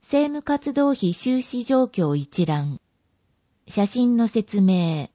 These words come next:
令和七年度、柏崎市議会での政務活動費の使い道を示したホームページ画面です。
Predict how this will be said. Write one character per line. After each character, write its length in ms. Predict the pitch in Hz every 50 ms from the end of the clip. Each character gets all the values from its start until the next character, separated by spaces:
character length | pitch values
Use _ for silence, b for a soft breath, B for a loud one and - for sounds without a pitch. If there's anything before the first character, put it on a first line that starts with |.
| _ _ _ _ _ _ _ _ _ _ _ _ _ _ _ _ _ _ _ -
令 280 | 247 285 294 302 294 262
和 140 | 226 190 190
七 260 | - - - 233 233
年 280 | 233 233 233 214 202
度、 240 | 185 160 139 107 - _ _ -
柏 400 | - 220 - 277 285 285 285 277
崎 260 | 285 277 - 269 -
市 160 | - 269 262
議 120 | 277 277
会 240 | - 262 240 220 202
で 120 | 170 190 175
の 140 | 165 147
政 420 | - - - 269 277 285 277 285 285
務 20 |
活 300 | - 277 277 - 269 277
動 160 | 294 285 277
費 160 | 269 - 233 208
の 160 | 175 165 160
使 280 | - - - 240 240
い 200 | 247 240 240 240
道 240 | - - 240 240 233
を 40 | 233
示 380 | 220 - 226 226 233 233 233 -
し 40 |
た 260 | - - 160 143 - _
ホ 200 | - - 240 247
ー 40 | 247
ム 140 | 247 247 247
ペ 200 | - 247 240 233
ー 40 | 208
ジ 140 | - 240 -
画 140 | 233 226
面 220 | 208 208 180 156 156
で 180 | 143 135 135
す。 180 | - - _